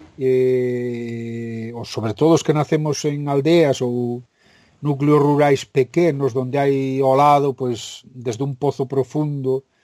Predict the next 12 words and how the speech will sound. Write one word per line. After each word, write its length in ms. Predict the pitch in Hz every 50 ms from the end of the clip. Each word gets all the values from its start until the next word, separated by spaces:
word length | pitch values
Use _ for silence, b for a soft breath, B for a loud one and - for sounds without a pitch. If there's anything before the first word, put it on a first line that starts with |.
| _ _ _ _ -
ata 320 | 151 139 - - 135 135
un 160 | 135 139 131
castro, 720 | - - 151 151 151 131 - - - - 139 131 131 143 _ _ b b b b b b b b b _ _ _ _ _ _ _ _ _ _ - - _ _ _ _ _
as 160 | - 160 135
lendas 600 | 143 175 185 185 175 160 156 160 143 - - - - _ _ _ _ _ _ _ _ _
lévante 500 | - 147 165 175 170 180 175 156 - 160
sempre 680 | 139 - - 196 196 202 202 190 - - 185 185 180 - _ _ _ _ _ _ _ _ _ _ _ _ _ _ _ _ _ _ _ -
a, 320 | 156 147 143 147 143 - _ _
a 240 | - 151 151 151 151
trascender 640 | - - 151 143 - - 160 151 156 151 180 190 180
o 60 | 143
superficial. 1000 | - 170 151 135 156 143 123 - - 147 123 - - - 127 113 104 101 101 95